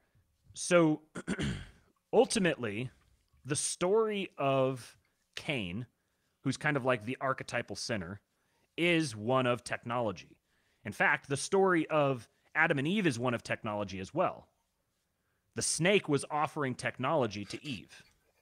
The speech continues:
"Eat this thing, it'll give you this thing. Use this tool, it'll produce this outcome for you that you want." And what will that outcome be? That outcome will make you like a god. Cain had this same,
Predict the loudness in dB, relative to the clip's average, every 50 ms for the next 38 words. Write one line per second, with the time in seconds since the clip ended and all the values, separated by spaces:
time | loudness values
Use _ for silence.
0 | _ _ _ _ _ _ _ _ _ _ _ _ _ _ _ _ _ _ _ _
1 | _ _ _ _ _ _ _ _ _ _ _ _ 0 0 2 4 2 2 2 0
2 | 0 2 4 4 4 4 2 2 2 0 2 0 -2 -2 -2 -2 -2 -2 -2 -2
3 | -2 -4 -4 -4 -2 -2 0 0 0 2 4 4 2 2 2 -2 -4 -2 2 4
4 | 4 6 6 4 2 2 0 -2 -2 -2 0 0 0 0 -2 -4 -6 -4 -2 0
5 | 0 0 0 -2 -6 -8 -8 -6 -8 -8 -8 -8 -12 -16 -20 _ _ _ _ _
6 | _ -10 -10 -8 -8 -8 -8 -8 -10 -12 -14 -18 _ _ _ _ _ _ _ _
7 | _ _ _ _ _ _ _ _ _ _ _ _ _ _ _ _ _ _ 0 2
8 | 4 4 2 2 0 -4 _ _ 2 4 4 6 4 4 4 4 4 4 4 2
9 | 2 2 -2 0 0 0 0 2 2 2 2 2 2 0 0 -2 -2 0 0 0
10 | 0 -2 -2 -2 -2 0 0 0 -2 -2 -4 -2 -4 -4 -4 -8 -16 -20 -20 -20
11 | -20 -20 -20 -20 -20 -20 -20 _ _ _ _ _ _ _ _ _ _ _ _ _
12 | _ _ _ _ _ _ _ _ _ _ -20 -20 _ _ _ _ _ _ _ _
13 | _ _ 0 2 4 4 4 4 2 0 0 0 0 2 2 0 0 0 -4 -4
14 | -4 -2 -2 0 0 0 -2 -4 -6